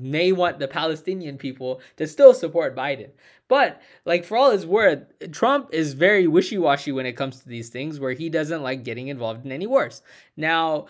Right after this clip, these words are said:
when it comes to Israel, Hamas, I'm sure there would have been a compromise that may have benefited the Palestinians a little bit, and the Republicans would have probably criticized Trump, and Democrats would have probably criticized Trump, but ultimately, party politics is all that matters.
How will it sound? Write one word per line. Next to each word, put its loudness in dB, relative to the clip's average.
when -2
it 0
comes -2
to -6
Israel, 0
Hamas, -4
I'm -6
sure -2
there -2
would 0
have -2
been -4
a -4
compromise -6
that -6
may -4
have -2
benefited -6
the -14
Palestinians -8
a -8
little -2
bit, -4
and -10
the -6
Republicans -4
would -6
have -10
probably -6
criticized -10
Trump, -4
and -10
Democrats -4
would -10
have -10
probably -4
criticized -10
Trump, -8
but -6
ultimately, -4
party -6
politics -8
is -14
all -6
that -10
matters. -8